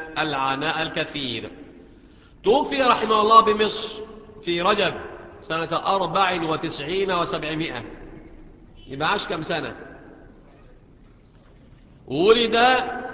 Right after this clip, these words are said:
سنة سبعمائة خمسة وأربعين، سبعمية خمسة وأربعين، توفي سبعمية أربعة وتسعين. من خمسة وأربعين لخمسة وتسعين كم سنة؟ إيه؟ خمسين سنة، نقص سنة،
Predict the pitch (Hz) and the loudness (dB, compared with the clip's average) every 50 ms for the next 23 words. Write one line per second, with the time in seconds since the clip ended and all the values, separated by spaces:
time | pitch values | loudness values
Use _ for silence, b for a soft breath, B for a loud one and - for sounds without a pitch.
0 | - 151 139 - 196 196 202 202 185 180 185 170 147 180 175 160 165 165 165 175 | -10 -10 -6 0 2 4 4 4 2 2 0 0 0 0 0 0 0 0 0 0
1 | 208 220 220 202 208 208 196 170 - 196 208 208 202 - - 190 185 185 180 175 | 2 2 2 2 0 -2 -2 0 0 2 2 0 0 0 0 2 2 2 2 2
2 | 175 170 175 165 165 160 143 127 - - - - - 165 160 165 175 196 208 202 | 2 2 4 4 4 2 2 0 -4 -6 -8 -6 -6 -2 -2 0 2 4 4 4
3 | 190 - 185 190 185 175 - 180 170 165 151 151 151 147 147 135 113 - - - | 4 2 0 -2 -2 -2 0 0 2 2 0 -2 -2 -2 -2 -4 -6 -6 -10 -14
4 | - - - - - - - - - - - - - 143 170 214 226 220 - 233 | -16 -16 -18 -18 -20 -20 -20 -20 -20 -20 -20 -8 -2 2 2 2 2 2 2 2
5 | 220 208 196 - 190 175 180 170 170 196 214 220 220 220 220 214 185 185 180 175 | 4 4 2 2 -2 -2 0 0 0 0 0 0 2 2 2 4 4 4 2 2
6 | 170 196 196 196 185 170 175 165 151 - 156 156 147 135 123 - - - 147 160 | 2 4 4 4 4 4 2 -2 -4 -4 -4 -4 -4 -4 -6 -6 -8 -8 -8 -8
7 | 147 143 - 190 208 196 175 - - 170 170 165 160 151 156 160 175 180 175 160 | -8 -4 -2 -2 0 0 -2 -2 0 2 2 2 0 -2 -4 -4 -2 -2 -2 -2
8 | 160 156 151 - 190 196 185 147 175 165 - - 175 180 165 175 165 156 139 170 | -2 -4 -2 -2 -2 -2 -2 -2 -4 -4 -4 -4 -6 -6 -4 -4 -6 -6 -4 -4
9 | 170 170 175 175 170 - - - - - - - - - - - - - - - | -2 -2 -2 -4 -6 -8 -14 -16 -16 -18 -18 -18 -18 -20 -20 -20 -20 -20 -20 -20
10 | - - - - - - - 143 160 196 214 170 - - - 156 160 156 156 196 | -20 -20 -20 -20 -20 -12 -6 -4 -2 -2 -2 -4 -6 -8 -8 -6 -6 -4 -2 -2
11 | 202 185 - 196 202 220 226 214 196 214 220 202 196 185 - - 226 226 226 247 | -2 0 0 0 0 2 0 0 0 0 0 0 0 -2 0 0 0 0 0 0
12 | 254 214 | 0 -2